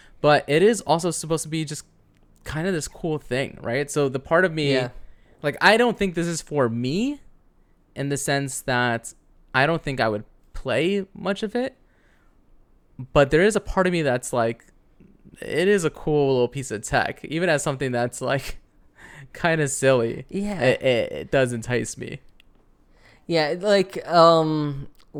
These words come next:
Speaker 2: what's the, like, An-, Analog came out with the Pocket, which I
Speaker 1: Yeah,
Speaker 2: thought
Speaker 1: right.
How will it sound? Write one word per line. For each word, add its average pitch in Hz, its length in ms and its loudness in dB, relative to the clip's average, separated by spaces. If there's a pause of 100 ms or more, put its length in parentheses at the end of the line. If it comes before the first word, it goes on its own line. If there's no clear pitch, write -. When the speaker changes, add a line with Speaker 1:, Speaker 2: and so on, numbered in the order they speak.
(460)
Speaker 2:
what's 160 240 -2
the, 151 200 -4
like, 156 240 2
An-, 170 300 4
Analog 185 440 6
came 165 200 4
out 143 180 2
with 139 180 2
the 117 80 -6
Pocket, - 560 -2
which 143 220 -2
I 120 120 0
Speaker 1:
Yeah, 120 80 0
Speaker 2:
thought 123 320 0
Speaker 1:
right. 113 180 -6